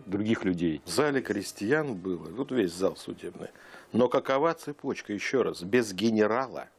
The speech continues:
Speaker 2: с большими звёздами на погонах подделать журнал «Регистрация преступлений» в области точно невозможно?
Speaker 1: Конечно, невозможно.
Speaker 2: А судья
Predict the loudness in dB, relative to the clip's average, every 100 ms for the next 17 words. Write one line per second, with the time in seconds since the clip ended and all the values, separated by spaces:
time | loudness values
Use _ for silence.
0 | _ _ -16 -12 -2 2 2 2 2 0
1 | -2 -6 -2 -2 -2 -10 -8 -8 -6 -6
2 | -4 -4 -4 -10 -20 -20 _ -20 _ 0
3 | 0 0 -8 2 4 4 -2 -4 -8 -6
4 | -2 0 0 -2 _ _ _ -4 -2 0
5 | 0 -2 -6 -10 -10 -14 -16 -8 -4 -4
6 | -4 -2 -4 -6 -16 -14 -12 -10 -8 -6
7 | -8 -10 -12 -16 -14 -14 0 2 2 0
8 | -2 -2 -6 -8 -8 -20 -20 0 2 2
9 | -2 -4 -4 -2 0 0